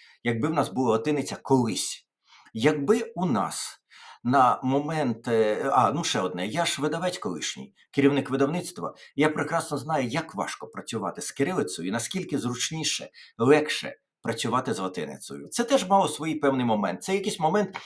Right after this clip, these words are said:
більшої західної інтеграції, легшого входження в західний простір, коли вам не треба, переходячи на латинку, десь там шукати літери, як мені. Це було б добре, але якби це було колись. Чи був такий шанс? Практично ні. Тільки по Західній Україні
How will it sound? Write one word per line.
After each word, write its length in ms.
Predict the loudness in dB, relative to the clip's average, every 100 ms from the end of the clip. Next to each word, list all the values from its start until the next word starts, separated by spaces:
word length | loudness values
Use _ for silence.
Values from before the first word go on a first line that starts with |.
| -16 -8
більшої 360 | 0 0 2 2
західної 440 | 2 2 0 0
інтеграції, 760 | 0 -2 -2 -2 -2 -6 -10 -12 -12 4
легшого 480 | 6 6 4 0 0
входження 440 | 0 0 0 -4
в 40 |
західний 380 | -4 -4 -4 -4
простір, 480 | -4 -6 -4 -6 -4
коли 180 | 0 4
вам 180 | 4 2
не 80 |
треба, 340 | 0 0 0 -2 -8 -4
переходячи 460 | -2 2 2 2 2
на 100 | 2
латинку, 400 | 4 2 2 -2
десь 180 | -2
там 120 | -4 -6
шукати 400 | -2 0 0 -2
літери, 320 | -4 -4 -6
як 160 | -4
мені. 360 | -6 -6 -6 -10 _ -20 _ _ _ -2
Це 140 | 0
було 180 | 2 4
б 60 |
добре, 320 | 8 8 6 4
але 400 | 2 2 -2 -8 -8
якби 240 | -6 -6
це 120 | -6 -4
було 220 | -4 -4
колись. 460 | -6 -8 -12 -16 _ -20 -20 _ -2
Чи 120 | 0
був 180 | 2 0
такий 220 | 0 0
шанс? 500 | 2 2 0 -6 -10 -4
Практично 500 | -2 -2 -6 -4 -2
ні. 200 | -4 -4
Тільки 380 | 0 0 -2 -4
по 140 | -2
Західній 380 | -2 -4 -4 -2
Україні 640 | -2 -2 -4 -4 -8 -8